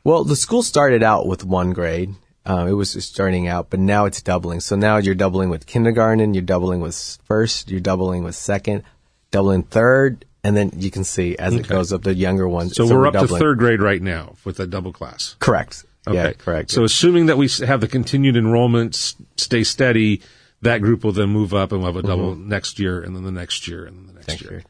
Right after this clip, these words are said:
Speaker 1: double, yeah.
Speaker 2: Any chance of going four or five classrooms, or is that just too big for a Catholic school?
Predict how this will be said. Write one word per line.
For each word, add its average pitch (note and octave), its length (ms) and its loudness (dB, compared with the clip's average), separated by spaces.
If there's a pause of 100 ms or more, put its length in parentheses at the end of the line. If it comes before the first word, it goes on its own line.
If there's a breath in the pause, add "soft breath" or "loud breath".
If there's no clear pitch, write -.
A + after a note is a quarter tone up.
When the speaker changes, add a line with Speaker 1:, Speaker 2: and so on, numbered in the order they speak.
Speaker 1:
double, F2 280 -16
yeah. - 100 -10
Speaker 2:
Any B2 140 2
chance C3 280 0
of B2 120 2
going A#2+ 420 4
four C3+ 240 2
or B2 60 4
five B2+ 200 0
classrooms, D#3 540 2
or A2 60 4
is G2+ 80 4
that G#2+ 140 0
just - 200 -6
too B2 140 0
big F#2+ 240 2
for F#2+ 180 -4
a D#2+ 60 -4
Catholic D2+ 340 -8
school? - 320 -16